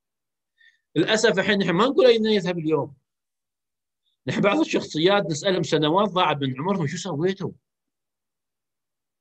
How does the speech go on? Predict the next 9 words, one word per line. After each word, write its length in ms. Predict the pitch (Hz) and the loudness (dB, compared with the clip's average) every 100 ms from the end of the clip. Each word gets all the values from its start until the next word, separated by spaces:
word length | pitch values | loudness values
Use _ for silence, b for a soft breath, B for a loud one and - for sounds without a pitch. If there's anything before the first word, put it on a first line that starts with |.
| _ _ _ _ _ _ _ | _ _ _ _ _ _ _
والله 360 | 131 156 202 180 | 2 4 4 2
بعضهم 400 | 175 170 175 180 | 2 2 2 0
سنين 420 | 143 156 202 180 | -2 -2 0 0
ضاعت 200 | 175 185 | 2 0
من، 160 | 151 160 | -2 -6
شو 100 | - | -6
سويتوا؟ 460 | 196 156 196 190 196 - | -6 -4 -6 -8 -14 -8
شو 120 | 208 | -4
تقدمتوا؟ 680 | - 170 143 185 185 165 | -4 -4 -4 -6 -6 -10